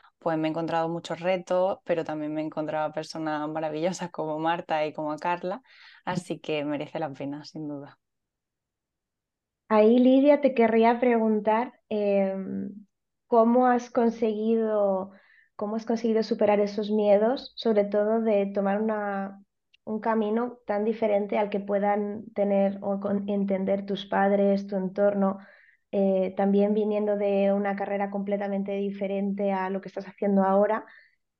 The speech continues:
Speaker 2: Eh, ¿cuál ha sido tu viaje? ¿Cuáles han sido los obstáculos o qué es lo que más te ha ayudado?
Speaker 1: Pues creo que el, el primer obstáculo es conmigo misma, ¿no? De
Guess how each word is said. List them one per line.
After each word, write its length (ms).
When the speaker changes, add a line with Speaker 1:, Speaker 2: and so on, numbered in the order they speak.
Speaker 2:
Eh, 540
¿cuál 180
ha 60
sido 320
tu 140
viaje? 400
¿Cuáles 240
han 80
sido 160
los 140
obstáculos 640
o 420
qué 120
es 100
lo 120
que 100
más 220
te 100
ha 40
ayudado? 560
Speaker 1:
Pues 140
creo 220
que 460
el, 120
el 360
primer 580
obstáculo 720
es 200
conmigo 480
misma, 600
¿no? 360
De 680